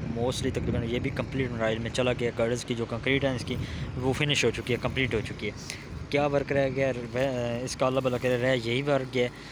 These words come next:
कि पाइलें आप देख सकते हो, ये इसके पिलर जो हैं वो स्टील फिक्सिंग, ये देख सकते हो, एक, दो, तीन,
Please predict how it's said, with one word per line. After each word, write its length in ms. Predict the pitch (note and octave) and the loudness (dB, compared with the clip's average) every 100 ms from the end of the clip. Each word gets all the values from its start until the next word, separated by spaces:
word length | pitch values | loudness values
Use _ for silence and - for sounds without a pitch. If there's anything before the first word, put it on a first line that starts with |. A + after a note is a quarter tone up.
| - C3 | -8 -2
कि 100 | A#2+ | 0
पाइलें 320 | C3 B2 C3 | 2 2 2
आप 80 | B2 | 0
देख 180 | B2 | -2
सकते 240 | - A#2 B2 | -4 -2 0
हो, 60 | |
ये 60 | A#2 | 0
इसके 180 | A#2 - | -2 -4
पिलर 220 | C3+ C3 | 0 2
जो 140 | A#2+ | 2
हैं 80 | B2 | 0
वो 240 | A2+ A#2 A2+ - - - - | 0 -2 -4 -8 -16 -14 -8
स्टील 240 | - C#3 | 0 2
फिक्सिंग, 340 | B2+ C3 - C3+ A#2+ | 2 -2 -6 -8 -8
ये 140 | C3 B2 | -4 -2
देख 160 | A#2+ | -2
सकते 300 | - B2+ - | -4 -8 -6
हो, 180 | B2+ C3+ | -6 0
एक, 180 | C3 C3+ - - - - - - | 2 2 0 -14 -14 -14 -14 -6
दो, 320 | A#2+ B2 B2+ C3 - - - - | 0 2 2 -2 -12 -16 -16 -8
तीन, 260 | C3+ C3 | -4 -2